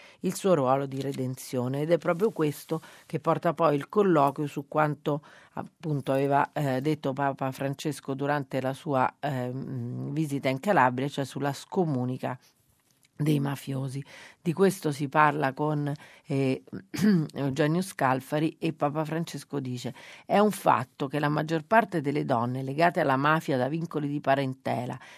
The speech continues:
le mogli, le figlie, le sorelle, frequentino assiduamente le chiese dei loro paesi, dove il sindaco e le altre autorità locali sono spesso mafiosi.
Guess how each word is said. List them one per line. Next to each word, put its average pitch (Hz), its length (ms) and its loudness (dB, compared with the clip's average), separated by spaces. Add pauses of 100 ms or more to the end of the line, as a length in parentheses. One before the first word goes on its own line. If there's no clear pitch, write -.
(120)
le 151 140 0
mogli, 151 480 2
le 135 120 -2
figlie, 156 420 0
le 131 120 -6
sorelle, 175 540 4 (220)
frequentino 175 580 2
assiduamente 175 680 -2
le 127 140 -4
chiese 190 440 2
dei 156 140 0
loro 156 240 2
paesi, 131 500 -2
dove 139 200 -4
il 131 100 -10
sindaco 143 460 0
e 135 60 -2
le 143 80 0
altre 160 280 0
autorità 160 420 -2
locali 143 540 -2
sono 208 200 -2
spesso - 460 -6
mafiosi. 143 640 -4